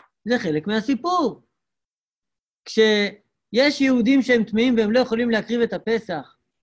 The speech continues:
מה אנחנו עושים איתם? הם כבר לא חלק מהסיפור? זה בדיוק הרעיון. לא, זה חלק מהסיפור, שיש יהודים שהם טמאים והם בכל זאת עושים פסח שני, וזה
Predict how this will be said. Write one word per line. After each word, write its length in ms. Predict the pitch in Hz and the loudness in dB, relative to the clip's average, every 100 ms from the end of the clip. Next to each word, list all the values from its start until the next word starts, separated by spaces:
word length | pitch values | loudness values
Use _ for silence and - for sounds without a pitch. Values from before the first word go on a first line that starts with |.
| _ _ _ | _ _ _
מה 120 | 147 208 | -6 -2
אנחנו 220 | 269 277 | 0 0
עושים 280 | 262 269 262 | -2 -2 -2
איתם? 300 | 190 147 117 _ _ _ - | -4 -8 -14 _ _ _ -12
הם 100 | 147 | -8
כבר 160 | 147 | -6
לא 120 | 160 202 | -6 -6
חלק 240 | 196 175 | -6 -8
מהסיפור? 720 | 190 151 151 240 285 262 - _ _ _ _ _ _ _ _ _ _ _ _ _ _ _ - | -10 -10 -10 -4 -2 -4 -6 _ _ _ _ _ _ _ _ _ _ _ _ _ _ _ -18
זה 80 | 123 | -12
בדיוק 280 | 160 226 262 | -8 -6 -4
הרעיון. 520 | 254 240 247 294 233 | -2 0 0 0 -2
לא, 300 | 170 254 302 | -2 0 0
זה 320 | 175 139 175 180 | -2 -2 -2 -2
חלק 320 | 170 165 170 | -4 -6 -4
מהסיפור, 680 | 202 196 240 247 311 294 170 | -6 -4 -4 -2 0 0 -2
שיש 300 | - 165 175 | -4 -6 -2
יהודים 320 | 202 185 202 | -2 0 -2
שהם 200 | 196 202 | 0 -2
טמאים 360 | 190 202 175 175 | -2 -4 -4 -6
והם 160 | 180 175 | -10 -12
בכל 220 | 180 196 | -8 -6
זאת 180 | 208 196 | -4 -6
עושים 420 | 185 220 220 196 _ _ _ _ _ _ _ _ - | -8 -6 -6 -6 _ _ _ _ _ _ _ _ 2
פסח 300 | 226 220 - | 2 4 0
שני, 600 | 220 214 180 170 214 220 _ _ _ _ _ 156 | 2 4 4 2 0 -4 _ _ _ _ _ -18
וזה 520 | 131 185 185 196 | -6 -4 0 0